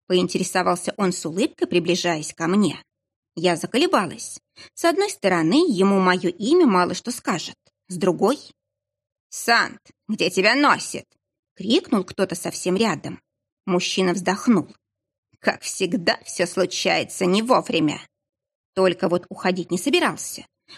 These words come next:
Кажется, в его лице мы имеем отвратительную породу желающих всё знать. "Аска", всё-таки ответила я.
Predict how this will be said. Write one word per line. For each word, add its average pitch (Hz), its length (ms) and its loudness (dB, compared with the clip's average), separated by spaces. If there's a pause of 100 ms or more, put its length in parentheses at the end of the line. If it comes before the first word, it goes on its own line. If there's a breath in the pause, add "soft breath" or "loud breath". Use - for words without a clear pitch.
(140 loud breath)
Кажется, 381 460 0
в 160 40 -4
его 180 220 2
лице 175 440 0
мы 214 260 4
имеем 190 300 4
отвратительную 190 720 0
породу 180 400 2
желающих 180 680 0
всё 185 200 -4
знать. - 560 -4 (840)
"Аска", - 500 -4 (260)
всё-таки - 540 -4
ответила 170 540 -2
я. 165 300 -2